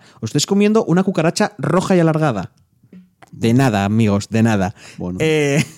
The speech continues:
Speaker 1: <laughs> ya sabéis, escuchad nuestro podcast para ser felices y mejorar en vuestras vidas. <laughs> Bueno, sigo. Eh, la cosa está que, que estos tíos son como más soldados, entonces,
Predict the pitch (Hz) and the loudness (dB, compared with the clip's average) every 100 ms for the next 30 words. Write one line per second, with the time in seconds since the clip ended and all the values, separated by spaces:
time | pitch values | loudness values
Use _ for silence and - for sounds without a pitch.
0 | _ - - - - - - - - - | _ -16 -12 -10 -10 -12 -20 -20 -18 -12
1 | - 117 147 135 - - 101 113 127 135 | -6 -2 0 0 -2 -8 -6 -2 0 0
2 | 135 165 185 190 139 120 - 151 - 165 | 0 -2 -2 -4 -2 -2 -2 -2 0 0
3 | 202 160 147 - 156 151 135 120 139 147 | 0 0 -2 -2 -2 -2 -2 -2 -2 -2
4 | - - 123 127 123 113 107 101 123 - | -4 -8 -8 -6 -6 -6 -4 -2 -4 -2
5 | 143 143 143 - _ _ _ - - - | -2 0 -2 -4 _ _ _ -18 -16 -16
6 | - _ _ _ _ _ - - 147 110 | -20 _ _ _ _ _ -12 -4 -2 -2
7 | 147 104 67 - _ - - - _ - | -4 -4 -8 -16 _ -20 -20 -20 _ -4
8 | 127 131 123 117 151 170 156 127 117 110 | 0 0 0 0 -2 -2 -2 -2 -2 0
9 | 101 90 - 110 - 135 156 123 110 110 | -2 -6 -8 -10 -8 -8 -8 -8 -8 -8
10 | 104 113 - 117 131 131 151 117 117 110 | -6 -6 -6 -4 -4 -4 -6 -10 -8 -6
11 | 120 - | -6 -8